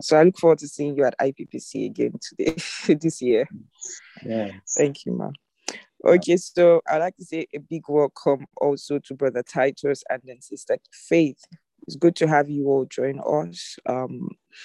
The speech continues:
Speaker 1: the word is what is the focus in this place. And if you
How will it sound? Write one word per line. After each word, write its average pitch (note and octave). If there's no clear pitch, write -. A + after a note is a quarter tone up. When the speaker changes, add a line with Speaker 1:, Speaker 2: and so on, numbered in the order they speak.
Speaker 1:
the D3+
word D#3
is C3
what B2+
is B2+
the C3+
focus B2+
in B2
this B2
place. -
And B2
if C3+
you B2